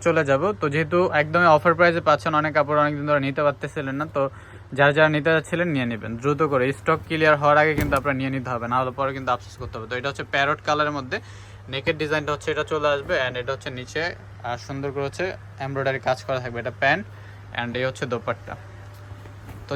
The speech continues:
যার যেটা ভালো লাগবে স্ক্রিনশট নিয়ে দ্রুত করে অর্ডার করে ফেলবেন। প্রাইস কিন্তু একদমই স্টক লিমিটেড আছে, প্রাইসও কিন্তু একদমই অফার প্রাইসে পেয়ে যাচ্ছেন। তো এটার মধ্যে কালার রয়েছে, এটা হচ্ছে গোলাপি কালারের মধ্যে থাকবে, তারপর এটা হচ্ছে স্কাই কালার। তো another ডিজাইন আছে আরেকটা,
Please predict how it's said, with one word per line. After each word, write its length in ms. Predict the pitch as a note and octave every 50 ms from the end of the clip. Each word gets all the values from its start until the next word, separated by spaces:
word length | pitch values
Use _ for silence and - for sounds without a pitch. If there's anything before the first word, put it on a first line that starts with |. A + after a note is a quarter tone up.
| C3 D3+
যার 140 | D#3 D#3+ D#3 E3
যেটা 140 | E3 F3 E3 E3+
ভালো 120 | E3+ E3+ E3+ E3+
লাগবে 200 | E3+ E3 E3 F#3 F3 -
স্ক্রিনশট 340 | - F3 D#3+ - E3 D#3+ D3+ D#3+
নিয়ে 120 | D#3+ D3 B2+
দ্রুত 180 | C3 D3 D3+ D#3+ D#3+ D3
করে 120 | D#3+ D#3 C#3+
অর্ডার 160 | B2+ B2+ B2+ B2 A2
করে 120 | C3+ C3 - -
ফেলবেন। 260 | A#2+ A#2 A2 A2 A2 G#2+ G#2 -
প্রাইস 300 | C#3 C3 C3 C#3 C#3+ - - -
কিন্তু 220 | D3 C#3 C#3 C#3 C#3+ C#3
একদমই 320 | C3+ C3 B2+ C#3+ C#3 C#3 C#3 C#3 -
স্টক 240 | - - C#3 C3+ - C#3
লিমিটেড 340 | C#3 C#3 C3+ C3 C3+ C3+ B2+ B2
আছে, 160 | B2+ - - G3 - - - - - - - -
প্রাইসও 340 | D3 C#3+ C#3 D3 C3+ D3 C3+ C#3
কিন্তু 160 | D3 C#3 C3+ C#3+ C#3
একদমই 380 | C3 C3+ C3 C#3+ C#3+ C#3+ D3 C#3+ C3 B2
অফার 160 | - C#3+ C3 A#2
প্রাইসে 200 | C#3 C3 A#2+ A#2+ A#2
পেয়ে 100 | B2 A#2
যাচ্ছেন। 160 | A2 - A#2+ A2+
তো 40 | B2 B2+
এটার 120 | C3 C#3+ C#3+
মধ্যে 140 | C#3+ D3 C#3 - C3+
কালার 240 | C3 C3 C#3 C#3+ C#3+ C#3+
রয়েছে, 200 | C#3 B2+ - - C#3
এটা 100 | A#2+ C3
হচ্ছে 160 | - - - C#3+ C3 A#2 B2
গোলাপি 320 | C3 C3 C3+ C3+ C3+ D3+ C3+ C#3+
কালারের 260 | C#3 C#3 C#3 C3+ C#3 C3+
মধ্যে 160 | C3 B2+ B2+ - C3
থাকবে, 240 | A#2+ A#2 A#2 C#3 E3+ G#3+ - _ - - - _ - - - - _ -
তারপর 180 | A#2+ A#2+ A#2 B2
এটা 80 | B2 B2+
হচ্ছে 140 | - - C3+ C3 -
স্কাই 200 | - - C#3+ C3+ C3 C3+
কালার। 240 | C#3 C3+ C#3 D#3 F#3+ - - - - - - - _ - - - - _ - - - - - - - - - - - -
তো 60 | C3 C3 A#2+ - C#3
another 260 | D3 D#3 D#3 D3+ D#3+ D3+ C#3+
ডিজাইন 260 | C#3+ C3 C3+ C#3+ D3 D3 C#3+
আছে 120 | - - C#3
আরেকটা, 220 | C3+ C3 - -